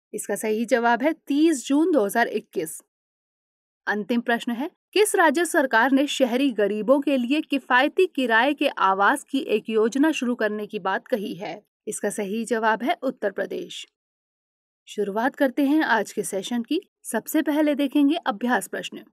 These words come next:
इसरो ने जीआई सैट वन का प्रक्षेपण कब के लिए रीशेड्यूल किया है? एक अप्रैल दो हज़ार बाईस, अठारह अप्रैल दो हज़ार इक्कीस,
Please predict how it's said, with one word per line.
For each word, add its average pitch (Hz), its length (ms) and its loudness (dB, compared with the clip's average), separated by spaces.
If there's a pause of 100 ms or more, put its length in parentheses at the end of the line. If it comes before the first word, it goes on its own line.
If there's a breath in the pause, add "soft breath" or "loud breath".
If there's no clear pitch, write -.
(120)
इसरो 339 380 2
ने 415 160 2
जीआई 294 440 2
सैट 294 400 0
वन 214 380 2 (180)
का - 100 0
प्रक्षेपण 226 760 0 (240)
कब 311 200 4
के 262 200 4
लिए 254 200 4
रीशेड्यूल 226 600 0
किया 233 280 0
है? - 300 -8 (280)
एक 262 280 6
अप्रैल 294 320 2
दो 247 140 2
हज़ार 240 220 0
बाईस, 214 540 -4 (220)
अठारह 254 580 0
अप्रैल 269 460 0
दो 208 140 -2
हज़ार 214 340 -2
इक्कीस, 214 520 -6